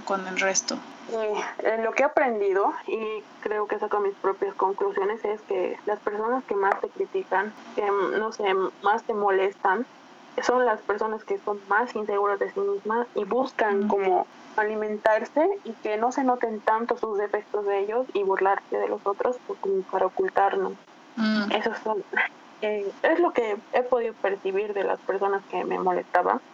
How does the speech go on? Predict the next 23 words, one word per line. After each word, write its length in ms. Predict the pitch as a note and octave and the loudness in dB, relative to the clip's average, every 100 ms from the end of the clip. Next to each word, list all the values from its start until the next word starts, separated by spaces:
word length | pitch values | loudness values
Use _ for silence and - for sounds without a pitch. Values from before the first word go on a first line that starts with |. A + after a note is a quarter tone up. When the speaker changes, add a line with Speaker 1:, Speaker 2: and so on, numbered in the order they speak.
| - - | -18 -2
Speaker 2:
porque 640 | G#3 G3+ G3+ G#3 G3+ G3 F#3+ | 0 0 -2 -2 0 0 -2
quizás 400 | A3+ A#3 B3 B3+ - - - | -4 2 2 0 -6 -14 -10
yo 120 | A3 | -4
tenía 200 | A3 A3 | -4 -4
una 120 | A3 | -4
imagen 420 | G#3+ G#3 G#3 G3 F#3 | -2 -2 0 -2 -2
de 440 | F#3 F#3+ G3 G3 - - | 0 0 -2 -6 -10 -2
la 160 | F#3+ | 0
mala, 460 | G3 G3 G3 G#3 B3+ | 2 2 4 4 2
de 320 | G3+ F#3+ F#3+ | 2 0 2
la 100 | G3+ | 2
gordita 380 | G3+ G3 G3+ G3+ | 4 2 0 0
mala, 420 | G3 G3+ G#3 D4 - - - - - | 4 4 6 4 0 -14 -20 -16 0
Speaker 1:
<laughs> 400 | A#3+ G#3+ - - | 2 2 -2 -6
Speaker 2:
de, 100 | G3+ | -4
de 400 | G#3 G3+ G#3 G3+ G#3 | 0 0 2 0 2
no 60 | A#3+ | 2
hablar 280 | A#3+ A3 - | 2 0 0
con 160 | G3+ | -2
muchos 400 | G3+ G#3 C4 C#4 G#3 | -2 0 2 2 -2
y 100 | G3+ | 0
ser 260 | A3 A3 | 0 0
siempre 640 | - G#3 G#3 G3 F#3+ - | -2 -2 0 2 2 0